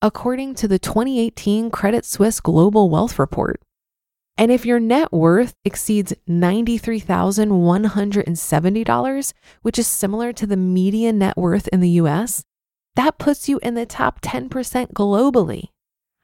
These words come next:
I don't know about you, but I would consider someone in the top ten percent to be rich.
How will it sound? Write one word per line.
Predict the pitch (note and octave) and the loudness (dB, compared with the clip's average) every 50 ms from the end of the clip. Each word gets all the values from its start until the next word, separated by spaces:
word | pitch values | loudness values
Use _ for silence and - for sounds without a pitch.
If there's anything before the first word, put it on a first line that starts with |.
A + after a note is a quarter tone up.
| _ - | _ -10
I | - C4+ | -8 -6
don't | E4 F4+ | -2 0
know | F4+ F4 | 2 2
about | D#4+ C#4+ C#4 - - | 2 2 2 0 0
you, | F#3 A#3 C4+ G#3 - - - - - | 0 0 0 -2 -2 -4 -8 -8 -4
but | - - - | -4 -2 0
I | - C4 | 0 0
would | D#4 F4 | 0 0
consider | - - D#4 - - B3+ B3 B3+ | -2 -4 -8 -4 -2 -2 -2 -2
someone | A#3+ - - F#3 F#3+ G#3 A#3 A3+ | -2 -2 0 0 2 2 0 0
in | - F3 | 0 0
the | E3+ D#3+ | -2 -2
top | - - - G#3 G#3+ - - | -2 -4 -6 -6 -6 -6 -8
ten | - - F3 F3+ F#3+ | -4 -4 -4 -4 -2
percent | - F3+ - - D3 E3+ G3 - - | -4 -4 -2 0 0 0 0 -2 -2
to | - | -4
be | G3+ G#3+ A3 A3 | -2 0 2 2
rich. | G#3 A#3+ B3 - - - - - - | 4 4 2 2 0 -6 -10 -10 -10